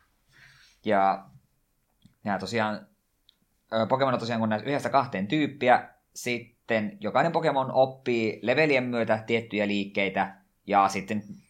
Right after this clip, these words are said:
pystyy tällaisten esineiden kautta opettamaan myös. Mut se on kaikilla niinku silleen kiveen hakattu, että tämä Pokemon oppii itsekseen nämä liikkeet, ja sit se voi oppia nämä, mut että ei ole mitään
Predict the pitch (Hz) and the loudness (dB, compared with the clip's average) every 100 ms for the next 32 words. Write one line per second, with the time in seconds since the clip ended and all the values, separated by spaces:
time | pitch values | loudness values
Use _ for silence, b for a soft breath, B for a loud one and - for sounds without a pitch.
0 | _ - 95 104 98 98 98 - 95 113 | _ -12 -10 -8 -4 -2 -2 -6 -6 -2
1 | 113 107 98 98 - 85 98 95 92 90 | -2 -2 0 -2 -2 -4 -4 -4 -6 -4
2 | 95 92 92 98 95 117 123 131 123 117 | -4 -6 -8 -10 -4 4 6 6 4 0
3 | 110 113 107 127 117 110 107 104 - 98 | -2 -4 -2 2 4 4 4 2 0 -6
4 | 98 104 - b b - 240 - - 233 | -4 -4 -4 b b -4 2 4 4 0
5 | 214 208 104 - _ _ _ - 117 - | 0 0 -2 -10 _ _ _ -2 -2 -2
6 | 104 156 151 127 120 170 139 123 113 117 | -4 -2 -2 -2 0 2 4 2 0 0
7 | 110 - - 107 117 113 110 139 135 107 | 0 0 -2 -2 -2 -4 2 4 6 4
8 | - 104 104 104 98 92 - _ _ - | 0 -2 -2 -2 -4 -6 -10 _ _ -16
9 | - 104 117 120 120 110 107 98 104 101 | -4 0 2 4 4 2 -2 0 0 0
10 | 95 | -2